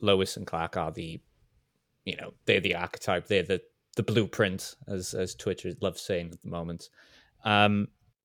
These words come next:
and yeah, Richard Donner's Superman is, it, it, I actually think I, I would agree with you that it is probably primarily a, a love story.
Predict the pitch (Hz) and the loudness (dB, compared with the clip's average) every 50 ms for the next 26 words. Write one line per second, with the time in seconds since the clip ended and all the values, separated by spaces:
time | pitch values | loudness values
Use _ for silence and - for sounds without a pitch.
0 | _ - 120 113 110 110 104 95 104 117 - - 113 - 120 113 110 107 101 - | _ 6 8 8 10 10 8 8 8 4 4 4 2 6 6 6 8 6 2 0
1 | - - 101 - - 92 92 92 95 95 95 90 92 - - - 127 - - 185 | 0 0 0 0 0 -2 0 0 2 0 0 -2 -4 -8 -6 -6 -6 -2 0 0
2 | - - 196 220 240 254 262 - - 254 240 - 226 214 208 190 180 - 156 165 | 2 6 8 8 10 8 6 4 0 -2 2 4 6 8 10 8 8 10 10 8
3 | 165 165 185 175 165 151 135 - 151 151 143 127 117 92 98 95 87 - 113 110 | 8 8 8 8 6 6 6 6 6 8 8 6 4 4 2 -2 0 0 2 2
4 | 127 127 139 135 - - 151 135 139 135 135 - 139 131 123 123 123 123 123 120 | 4 4 2 0 2 2 2 2 2 0 0 4 4 4 4 4 2 2 4 4
5 | 120 117 110 110 107 107 104 - - 107 104 92 - - 104 107 110 117 110 104 | 6 6 6 6 6 6 4 4 2 0 0 0 0 0 0 2 2 2 2 0
6 | - - - 95 87 92 92 90 87 - | -4 -4 -2 -2 0 0 0 -2 -2 -4